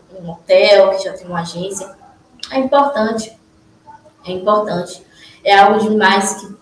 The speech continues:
que vale, valiosíssimo pra carreira do, do turismólogo, egresso do curso de turismo. Então, é, o curso, ele é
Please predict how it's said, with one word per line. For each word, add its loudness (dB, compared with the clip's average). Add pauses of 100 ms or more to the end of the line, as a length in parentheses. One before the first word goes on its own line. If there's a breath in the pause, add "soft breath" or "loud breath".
que -20
vale, -2
valiosíssimo 0 (320)
pra -6
carreira -4
do, -10
do -14
turismólogo, 0 (460 soft breath)
egresso 2 (120)
do -14
curso -20
de -20
turismo. -20 (460)
Então, -4 (560 soft breath)
é, -2 (460)
o -6
curso, -4 (280)
ele -2
é -2